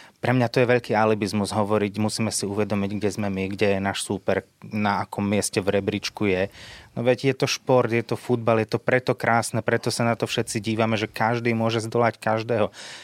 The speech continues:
Česi absolútne neriešia rebríček, oni hrajú s kadekým naplno a, a daria sa im tie výsledky. Preto ja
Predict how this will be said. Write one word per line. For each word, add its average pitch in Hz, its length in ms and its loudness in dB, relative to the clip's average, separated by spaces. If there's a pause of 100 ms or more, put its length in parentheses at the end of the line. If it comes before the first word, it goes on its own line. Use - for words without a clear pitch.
(120)
Česi 131 640 2
absolútne 131 640 2
neriešia 127 560 4
rebríček, 110 480 0
oni 113 160 0
hrajú 117 400 2 (400)
s - 240 -4
kadekým 123 720 2
naplno 120 720 2
a, 104 320 4
a 98 320 -2
daria 120 400 4
sa 117 240 2
im 117 80 0
tie 113 160 -2
výsledky. 110 640 0 (400)
Preto 120 400 2
ja 107 240 4